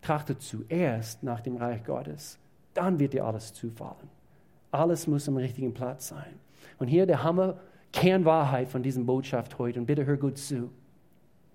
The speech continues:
So wichtig. Der Hammer Kernwahrheit bezüglich Jesus Christus ist,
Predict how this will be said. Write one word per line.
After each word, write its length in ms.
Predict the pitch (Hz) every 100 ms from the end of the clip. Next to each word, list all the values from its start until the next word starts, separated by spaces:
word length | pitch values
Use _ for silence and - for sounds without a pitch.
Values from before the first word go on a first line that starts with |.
| - -
So 260 | - 147
wichtig. 500 | 143 - 123 110 - - _ - - - -
Der 120 | 131 131
Hammer 280 | 220 233
Kernwahrheit 760 | - 190 202 180 180 160 165 147
bezüglich 420 | 139 170 143 120
Jesus 360 | 143 165 175 -
Christus 680 | 135 - - 120 110 - - -
ist, 520 | 180 151 117 - -